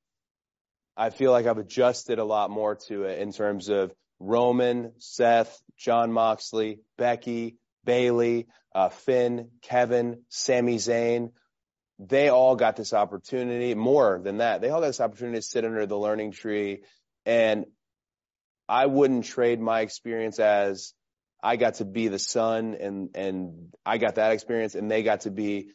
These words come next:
groomed for the industry. But I was very jealous of it for a very long time, uh, very, very jealous. And now I look at it in a sense that my dad built these, these stars, and it's almost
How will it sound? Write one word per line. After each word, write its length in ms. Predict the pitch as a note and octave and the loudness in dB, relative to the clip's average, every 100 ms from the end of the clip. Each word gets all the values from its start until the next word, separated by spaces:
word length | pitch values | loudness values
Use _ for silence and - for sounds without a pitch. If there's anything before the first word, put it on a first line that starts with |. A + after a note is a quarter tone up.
| _ | _
groomed 360 | - A#2 A2+ G#2+ | -4 0 0 -2
for 160 | - G#2 | -2 0
the 160 | G2+ | 0
industry. 720 | G2+ A2 A2 - B2 A#2 A#2 A#2 _ _ _ | 0 -2 -4 -6 -4 -2 -4 -8 _ _ _
But 120 | A#2+ | 2
I 100 | A#2+ | 4
was 160 | A#2+ G#2 | 2 0
very 280 | B2+ B2+ B2 | 2 4 2
jealous 460 | A2+ A2 A2 G#2 | 2 2 0 -4
of 100 | G#2+ | -6
it 100 | G2 | -8
for 160 | - G#2 | -4 -4
a 60 | F#2+ | 0
very 260 | G2+ G2+ | 0 2
long 360 | G2+ G2 G2 F#2+ | 0 0 -2 -4
time, 600 | - - G2+ G#2+ A2 A2 G#2+ _ _ | -8 -4 -2 -2 -4 -10 -16 _ _
uh, 160 | G2 F#2+ | -2 -2
very, 400 | F#2 A2 B2 A2 | 2 4 4 2
very 260 | F#2+ F#2+ | 2 0
jealous. 480 | F#2 F#2+ F2+ F2 F2+ | 0 -2 -2 -2 -8
And 240 | - G#2+ G#2+ | -8 -6 0
now 240 | A#2+ B2+ | 2 4
I 100 | B2+ | 4
look 260 | A2+ A2 A2 | 2 0 2
at 180 | G#2+ G#2 | 4 4
it 140 | G#2 | 0
in 100 | G2+ | -4
a 60 | G2 | -6
sense 500 | - G#2+ G2 - - | -4 -4 -4 -6 -4
that 360 | F#2+ F#2 F2 _ _ _ _ _ _ _ _ _ _ _ _ _ | -2 -2 -4 _ _ _ _ _ _ _ _ _ _ _ _ _
my 160 | G2+ G#2 | -4 -2
dad 540 | F#2+ A2+ A2+ A2 F#2+ | 0 2 2 -2 -2
built 300 | G#2 A2+ G2 | 0 2 0
these, 360 | A2 A2 G2 - _ _ _ _ _ | -8 -8 -10 -20 _ _ _ _ _
these 220 | A#2 G#2+ | -4 -4
stars, 800 | - C3 B2+ G#2 F#2+ G2 - - _ _ _ _ _ _ _ _ _ _ - - | 2 4 6 6 2 -2 -12 -20 _ _ _ _ _ _ _ _ _ _ -20 -8
and 160 | A2+ A2+ | -4 -2
it's 160 | G#2 | -2
almost 680 | A2+ A2+ A#2 A2 - - - | 0 2 2 2 -2 -14 -20